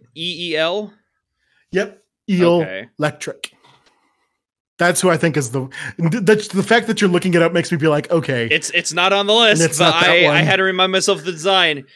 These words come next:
Speaker 1: Yup, you're right. That is, that is ugly as fuck. Uh, I don't think that's what I would have chosen personally. I,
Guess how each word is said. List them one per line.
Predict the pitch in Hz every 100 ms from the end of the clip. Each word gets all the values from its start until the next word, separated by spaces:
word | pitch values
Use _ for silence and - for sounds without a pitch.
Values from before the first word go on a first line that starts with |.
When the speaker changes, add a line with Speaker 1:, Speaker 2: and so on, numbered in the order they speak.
| _ _ 127
Speaker 1:
Yup, | 151 254 -
you're | 202 240
right. | 254 240 202
That | 170 208
is, | 190 143 147
that | 160 208
is | 185
ugly | 220 214 208
as | 196 202
fuck. | 208 220 - - _ _ _ -
Uh, | 165 165 165 160
I | 180
don't | 220 208
think | 214
that's | - -
what | 196 196
I | 190
would | 190
have | 180
chosen | 196 185 165 143
personally. | 165 160 175 180 226
I, | 196 156 147 147 139